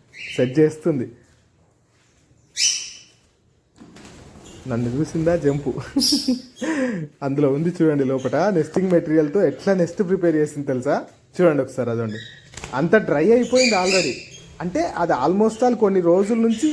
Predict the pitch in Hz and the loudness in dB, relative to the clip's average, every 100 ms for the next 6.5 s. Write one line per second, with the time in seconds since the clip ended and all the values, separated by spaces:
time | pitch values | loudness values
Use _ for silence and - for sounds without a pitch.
0 | 214 208 196 185 185 190 240 233 226 247 | 0 -2 0 0 0 2 2 4 4 4
1 | 240 220 214 170 - - - - - 147 | 4 2 2 0 -6 -18 -20 -18 -10 -4
2 | 160 160 247 214 185 202 208 208 175 147 | -2 2 2 2 4 4 2 0 0 -2
3 | - 151 170 196 170 156 - 220 220 196 | -6 -6 -2 0 2 0 0 2 2 2
4 | 190 - 208 285 220 180 180 202 180 180 | -2 -4 -2 0 -2 -2 -2 -2 -2 -4
5 | 185 - 247 202 196 196 185 180 175 175 | -6 0 2 2 0 0 2 2 2 0
6 | 143 - - 160 254 | 0 -4 -10 -2 0